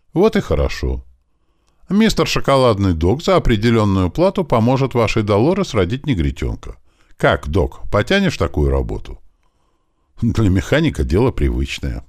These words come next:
пожал плечами Док. Лора едва сдерживала смех. Однако мистер Лейбах принял все за чистую монету. Он повертел головой, глядя то на Дока, то на Долорес, и, наконец, сказал:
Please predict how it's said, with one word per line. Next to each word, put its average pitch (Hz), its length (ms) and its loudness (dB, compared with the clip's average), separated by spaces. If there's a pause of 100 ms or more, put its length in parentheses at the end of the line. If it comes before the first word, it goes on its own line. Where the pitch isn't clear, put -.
пожал 71 320 -6
плечами 62 500 -8
Док. 55 360 -14 (1600)
Лора 98 400 0
едва 87 360 2
сдерживала 87 560 0
смех. - 480 -6 (380)
Однако 107 480 0
мистер 104 340 0
Лейбах 143 400 0
принял 117 280 2
все - 180 0
за 92 160 2
чистую 92 400 0
монету. 82 540 -2 (920)
Он 160 180 -2
повертел 69 540 -2
головой, 71 520 0
глядя 80 400 0
то 87 180 0
на 73 160 0
Дока, 82 340 -2
то 101 200 0
на 76 140 0
Долорес, 69 640 -2 (280)
и, 110 100 0
наконец, 92 480 0
сказал: - 500 -4